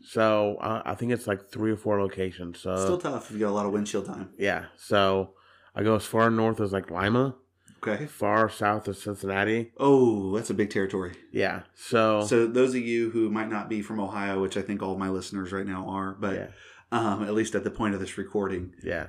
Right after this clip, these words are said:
Speaker 2: If you're not from Ohio, it takes about an hour from Dayton, Ohio. So Dayton, Ohio is where I seventy touches I seventy-five.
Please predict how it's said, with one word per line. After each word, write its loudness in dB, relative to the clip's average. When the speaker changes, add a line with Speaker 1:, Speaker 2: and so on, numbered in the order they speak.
Speaker 2:
If 0
you're 2
not 0
from 4
Ohio, -2
it -6
takes -2
about 0
an -4
hour 2
from -4
Dayton, 2
Ohio. 0
So -6
Dayton, 2
Ohio -2
is -2
where -2
I -2
seventy -2
touches -6
I -4
seventy-five. -6